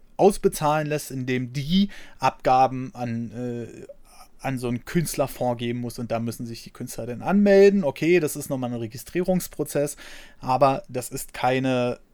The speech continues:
in irgendeiner Weise automatische Filterung, die keiner im Endeffekt überprüfen kann oder ähnliches.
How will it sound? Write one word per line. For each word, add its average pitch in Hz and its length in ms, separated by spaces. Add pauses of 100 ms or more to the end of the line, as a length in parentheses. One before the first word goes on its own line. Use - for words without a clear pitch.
(140)
in 131 140
irgendeiner 123 460
Weise 120 300
automatische 123 680
Filterung, 123 500
die 120 120
keiner 117 420
im 110 140 (360)
Endeffekt 117 580
überprüfen 107 460
kann 107 320
oder 110 200
ähnliches. 110 500